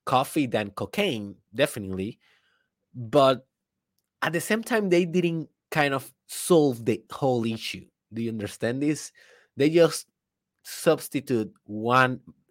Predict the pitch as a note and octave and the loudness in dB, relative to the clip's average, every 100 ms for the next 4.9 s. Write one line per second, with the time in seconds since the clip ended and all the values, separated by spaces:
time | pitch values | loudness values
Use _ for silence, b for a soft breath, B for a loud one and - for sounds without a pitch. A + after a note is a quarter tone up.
0 | _ C#3 C3 - G#2 B2+ G#3+ G#3+ D#3+ C#3+ | _ 2 2 0 -2 0 2 2 0 -4
1 | C3+ B2+ C#3 G3+ A#3 G3+ F#3+ B B B | -6 -6 -2 2 2 2 -4 B B B
2 | - C#3+ C3 C#3+ D#3 D3 C#3 C3 _ _ | -2 0 2 6 6 6 0 0 _ _
3 | - G#3+ G#3+ F3+ D#3+ - _ C#3+ C#3 D3 | 4 4 4 -2 -2 -6 _ -8 2 6
4 | D3+ C#3+ B2+ D3 G3 A3+ C#4+ C#4+ D4+ | 6 6 2 2 2 2 -4 -4 -6